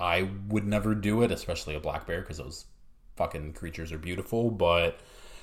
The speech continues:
people were getting mad. It's like, "Oh, what a waste," and, like, "Oh, like, th-, no one eats bear." First of all, people do eat bear. I have eaten bear. Bear tastes very good. Um,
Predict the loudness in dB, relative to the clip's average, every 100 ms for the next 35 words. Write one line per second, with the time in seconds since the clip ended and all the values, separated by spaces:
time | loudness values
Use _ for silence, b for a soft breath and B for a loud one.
0 | B B B B 6 8 8 8 8 6
1 | 6 6 10 10 10 10 10 8 8 6
2 | 6 6 4 2 0 2 0 0 -2 -4
3 | 2 2 2 -4 -10 -18 -18 0 6 8
4 | 8 4 4 0 0 -4 -4 -6 -8 -10
5 | -4 2 6 6 6 2 2 2 2 2
6 | 0 -2 -2 -4 -2 0 2 0 -2 -2
7 | -4 -2 0 0 0 -2 -6 -10 -10 -6
8 | -6 -4 -4 -4 -2 2 2 0 -4 -6
9 | -8 -8 -6 -4 -4 -4 -4 -2 -2 -2
10 | -4 0 2 10 10 12